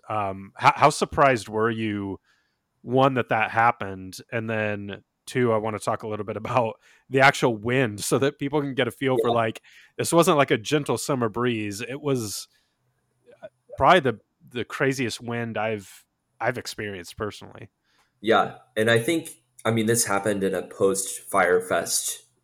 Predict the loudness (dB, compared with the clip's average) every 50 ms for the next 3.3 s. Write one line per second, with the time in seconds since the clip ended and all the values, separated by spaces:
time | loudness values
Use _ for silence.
0 | _ _ _ -10 -6 -6 -4 -4 -4 -4 -6 -6 -6 -6 -6 -4 -4 -4 -4 -4
1 | -6 -8 -12 -10 -8 -8 -4 -2 0 0 0 0 -2 -4 -8 -10 -10 -14 _ _
2 | _ _ _ _ _ _ 0 2 2 4 4 2 0 -2 -4 -4 -4 -4 -2 0
3 | 2 2 2 2 0 -4